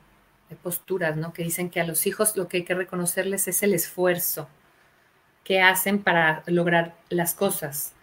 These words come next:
pero no, eh, re-, no decirles, por ejemplo, "Qué guapo estás", por ejemplo, porque entonces los vol-, volvemos vanidosos y soberbios.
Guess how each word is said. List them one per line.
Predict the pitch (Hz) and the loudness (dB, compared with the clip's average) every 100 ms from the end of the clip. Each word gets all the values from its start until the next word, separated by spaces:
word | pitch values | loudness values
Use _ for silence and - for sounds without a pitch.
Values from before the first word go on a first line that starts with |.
| _ _ - | _ _ 4
pero | 196 180 | 4 6
no, | 185 196 190 202 - _ | 2 2 2 -2 -6 _
eh, | 190 175 175 - | -4 -4 -4 -6
re-, | 180 180 | -6 -4
no | 185 180 | -2 -2
decirles, | 185 196 185 180 | 0 0 -2 0
por | 175 | 0
ejemplo, | 170 175 175 175 | 0 -2 -2 -2
"Qué | 190 | 0
guapo | 175 175 160 165 | 2 2 0 -4
estás", | - 180 170 - - - | -2 -2 -2 -4 -10 -10
por | 160 | -8
ejemplo, | 156 175 175 165 156 147 _ _ _ _ _ _ _ _ _ _ _ _ _ | -4 -2 -4 -6 -16 -18 _ _ _ _ _ _ _ _ _ _ _ _ _
porque | 202 180 | 2 4
entonces | 180 180 185 175 - | 2 2 0 0 0
los | 180 170 | -4 -2
vol-, | 170 165 - 170 | 0 -2 -2 -4
volvemos | 170 165 165 170 175 | -2 -2 -2 -2 -2
vanidosos | 170 160 160 156 170 | -4 -4 -6 -8 -10
y | 170 | -4
soberbios. | 175 170 175 170 160 - | -2 0 0 -2 -6 -10